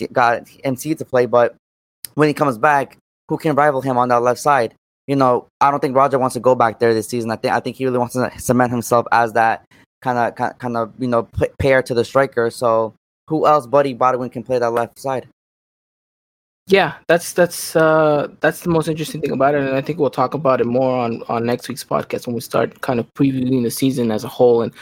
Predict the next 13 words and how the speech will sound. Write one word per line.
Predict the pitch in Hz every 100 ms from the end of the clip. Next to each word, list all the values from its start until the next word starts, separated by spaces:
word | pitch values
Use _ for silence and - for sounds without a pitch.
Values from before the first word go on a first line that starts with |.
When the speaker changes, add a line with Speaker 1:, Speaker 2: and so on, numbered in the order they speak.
| - _
Speaker 2:
the | 139
squad | 139 - - 135 135 131
and | 117 - - -
how | 139
much | 131 -
depth | - 120 -
we | 131
actually | 117 - 131 127
have | 123 123 117
in |
each | 120 -
position. | 117 - 123 127 120
But | 98 98